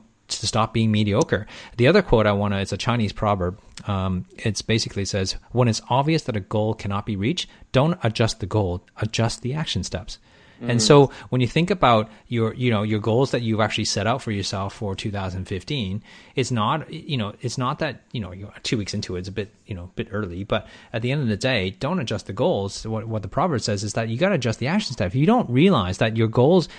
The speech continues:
Speaker 1: are not the problem, the action steps are the problem. And, and it's, you gotta find that congruency. For me, you know, you talked about surrounding influence of people. I think that's really important. The second thing is, I, I, well, for me,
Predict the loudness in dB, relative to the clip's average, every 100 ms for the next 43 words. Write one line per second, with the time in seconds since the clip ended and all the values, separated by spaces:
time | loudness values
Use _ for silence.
0 | -12 -4 -2 -2 -6 -6 -4 -2 -2 -2
1 | -2 0 -2 -2 -2 -4 -2 -6 -8 -12
2 | -4 -4 -4 -10 -18 -20 -20 -20 _ -4
3 | 0 0 0 -2 -4 2 2 0 -2 0
4 | 0 0 -2 0 2 0 -2 -2 2 4
5 | 8 8 6 2 -4 0 2 2 0 -2
6 | 0 2 2 2 0 -4 -4 -2 -4 -4
7 | -4 -2 -4 -2 -4 -4 -4 -4 -6 -6
8 | -6 -4 -4 -2 -2 -2 -2 -2 -2 -4
9 | -8 -4 -4 -2 0 4 4 2